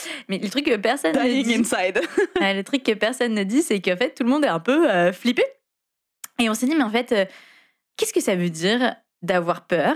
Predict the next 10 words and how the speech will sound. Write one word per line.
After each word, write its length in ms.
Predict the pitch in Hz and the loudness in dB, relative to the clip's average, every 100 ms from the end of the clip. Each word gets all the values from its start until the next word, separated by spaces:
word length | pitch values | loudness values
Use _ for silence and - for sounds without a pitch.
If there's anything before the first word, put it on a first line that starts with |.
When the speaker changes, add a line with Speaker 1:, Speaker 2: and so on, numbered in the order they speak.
| 302 - _ _ | -2 -4 _ _
Speaker 1:
Euh, 360 | 170 165 165 160 | 0 2 2 2
comment 320 | 214 262 349 | 0 0 0
on 60 | 330 | 2
peut 120 | 233 | 2
l'utiliser 840 | 214 214 - 220 220 202 240 247 | 2 0 -4 -2 -2 0 0 2
à 60 | 208 | 2
notre 260 | 190 185 208 | 0 0 -2
avantage 640 | 185 180 196 202 208 180 - | 0 0 2 2 2 0 0
ou 120 | 240 | 0
pas ? 340 | 208 196 302 | 0 0 -2